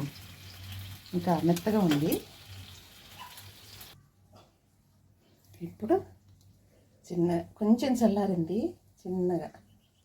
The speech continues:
కట్ చేసుకోవాలి. కొంచెమే చల్లారిందండి. నేనైతే ఇది తీసుకున్నాను, పిజ్జా కట్టర్ అంటారు. ఇదేం పెద్ద కాస్ట్ కాదండి, టెన్ రూపీస్దే. అది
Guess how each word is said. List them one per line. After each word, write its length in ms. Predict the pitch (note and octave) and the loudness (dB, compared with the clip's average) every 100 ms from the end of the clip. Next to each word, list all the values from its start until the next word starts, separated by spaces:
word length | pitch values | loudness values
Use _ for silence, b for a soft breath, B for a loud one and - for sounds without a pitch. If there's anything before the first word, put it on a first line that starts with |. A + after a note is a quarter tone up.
| _ _ _ - | _ _ _ -14
కట్ 160 | E3+ - | -12 -8
చేసుకోవాలి. 640 | D#3+ - - C#3 C#3 F3+ D4+ E4+ _ _ _ _ _ _ - - - - - _ - - - - - | -10 -10 -12 -12 -6 0 0 -2 _ _ _ _ _ _ -20 -20 -20 -20 -20 _ -20 -20 -20 -20 -8
కొంచెమే 340 | F#3+ G3 G#3+ G3+ | -6 2 4 6
చల్లారిందండి. 640 | F3 D#3 D3+ C#3+ C#3+ C3+ E3 | 4 2 -2 -4 -4 -2 2
నేనైతే 360 | F#3 F#3 F3 G3 | 4 4 2 2
ఇది 80 | F3 E3 | 0 0
తీసుకున్నాను, 580 | F3 - F3+ F3 D3 E3+ A3 - _ _ - - - _ - G3+ | -2 -4 -2 0 2 0 -4 -8 _ _ -20 -20 -20 _ -12 -4
పిజ్జా 280 | F#3+ G#3 F#3+ | 0 2 0
కట్టర్ 200 | E3 - D3 | -4 -8 -8
అంటారు. 260 | - C#3 C3 | -8 -6 -6
ఇదేం 240 | E3 E3+ E3+ | 0 2 4
పెద్ద 260 | D#3 D3 F3 D3+ | 0 0 -4 -2
కాస్ట్ 300 | D3+ - D#3 | -8 -8 2
కాదండి, 420 | E3 D#3+ E3+ D#3+ E3 D#3+ E3 | 4 6 4 4 2 2 4
టెన్ 180 | D#3+ E3 | 4 4
రూపీస్దే. 440 | E3+ D#3 - - F3 | 0 -8 -8 0 2
అది 120 | F3 | 2